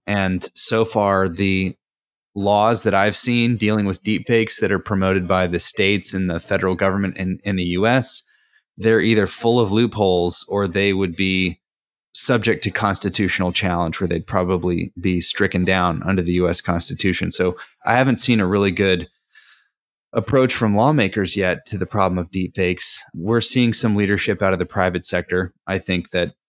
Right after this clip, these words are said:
C E Os understand they don't want a deepfake of themselves going around. What are you gonna do? Issue a press release?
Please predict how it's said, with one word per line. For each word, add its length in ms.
C 360
E 20
Os 200
understand 580
they 80
don't 160
want 180
a 20
deepfake 440
of 80
themselves 520
going 240
around. 240
What 100
are 40
you 40
gonna 140
do? 160
Issue 220
a 60
press 340
release? 520